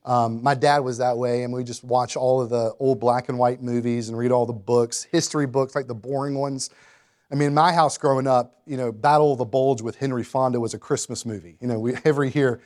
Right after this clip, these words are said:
we just love that stuff. Um, I recently read a book and even watched a miniseries about the book. It's historical fiction called All the Light You Cannot See.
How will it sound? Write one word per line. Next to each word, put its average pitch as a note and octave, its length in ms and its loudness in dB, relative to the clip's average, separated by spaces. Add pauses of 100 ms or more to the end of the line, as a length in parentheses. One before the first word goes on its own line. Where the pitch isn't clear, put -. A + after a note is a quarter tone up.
(160)
we D#3+ 80 2
just B2+ 140 -2
love C3+ 300 2
that A2 180 -4
stuff. G#2+ 340 -10 (440)
Um, D3+ 120 0
I D3 60 6
recently F#3+ 420 0
read D#3 160 4
a C#3 60 0
book D3 260 0
and D3 100 -4
even C#3+ 200 -2
watched C#3 320 0
a C3 40 -8
miniseries C3+ 600 -4
about D3+ 340 2
the A#2 60 -10
book. A2 320 -4 (720)
It's C#3 120 -4
historical E3 520 0
fiction D3+ 520 -2
called B2+ 360 2
All D#3 240 6
the D3 100 -4
Light C3+ 380 -2
You C3 100 -10
Cannot C3+ 560 -6
See. G2+ 400 -10